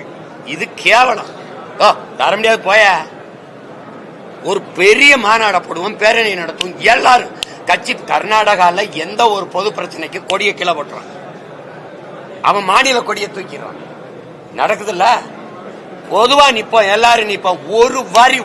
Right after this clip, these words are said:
ஒரு ரூபா வரி போகாது ஒன்றிய அரசு, இந்திய அரசுக்கு இல்ல, முடிஞ்சு போச்சு.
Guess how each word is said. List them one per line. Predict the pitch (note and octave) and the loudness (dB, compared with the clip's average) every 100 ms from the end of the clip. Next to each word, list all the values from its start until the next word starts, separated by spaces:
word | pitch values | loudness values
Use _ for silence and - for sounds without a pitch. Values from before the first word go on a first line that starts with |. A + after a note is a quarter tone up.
| G#3 | 0
ஒரு | G3+ | 0
ரூபா | G#3 A3 F3+ | 2 2 2
வரி | F3+ F3 - - - - | -2 -6 -12 -16 -4 4
போகாது | B3 A#3 F#3 - E3 | 6 6 2 -4 -8
ஒன்றிய | F#3 E3 D#3 | -6 -4 -4
அரசு, | D#3+ | -4
இந்திய | E3 E3 | -6 -4
அரசுக்கு | D3+ - C#3+ C#3+ | -6 -10 -16 -10
இல்ல, | D3 - - - - | -10 -10 -18 -18 -12
முடிஞ்சு | F3 G#3 F3 | -8 -8 -10
போச்சு. | - | -12